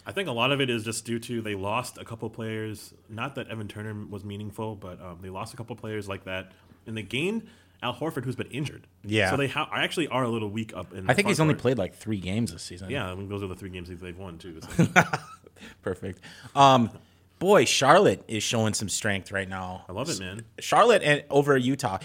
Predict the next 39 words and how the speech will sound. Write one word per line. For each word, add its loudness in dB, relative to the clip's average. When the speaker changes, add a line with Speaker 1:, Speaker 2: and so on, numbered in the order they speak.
Speaker 2:
You -2
know 4
what? 2
That's, 4
that's -2
a -2
tough 0
game 4
for -2
me 0
to -6
pick, -4
like, -4
consistently 0
all, 2
like, 6
all 8
season. 2
I -2
just, -2
like, 0
don't 2
know 8
Speaker 1:
Yeah. 4
Speaker 2:
exactly. -2
Like, 0
Charlotte, 4
if -6
they -2
play 0
at 2
their -2
best, -6
they 0
can -4
beat -6
Utah. -4
But -4
Utah 0